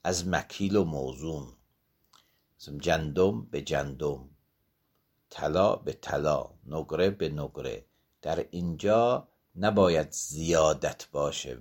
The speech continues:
و الا یلزم الربا. این در صلح هم هست. طبق این بیان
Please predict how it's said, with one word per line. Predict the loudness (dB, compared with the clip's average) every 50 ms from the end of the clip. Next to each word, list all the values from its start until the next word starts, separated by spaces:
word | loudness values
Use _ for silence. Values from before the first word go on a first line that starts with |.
| -4
و | -2
الا | 0 0 0 0 -2 -4 -2 2 4 6 6 6 6
یلزم | 6 4 4 4 4 2 -2 2 2 2 4 4
الربا. | 0 -2 -2 -6 -6 -4 -4 -2 2 2 0 0 0 _ _ _ _ _ _ _ _ _ _ _ _ _ _ _ _ _ _ _ _
این | -10 -10 -2
در | 4 4 4 4
صلح | 4 -2 -4 2 2 2 2 2 0 -2
هم | -4 -4
هست. | -4 -2 0 0 2 2 0 0 -2 -4 -6 -8 _ _ _ _ -20 -20 -20 -20 -20 -20 -20 _ _ _ _ _ _ _
طبق | -2 2 2 2 2 0 _ _
این | 0 2 2 4 2 2 0 0
بیان | 4 4 6 6 6 4 4 2 2 0 -2 -2 -4 -6 -10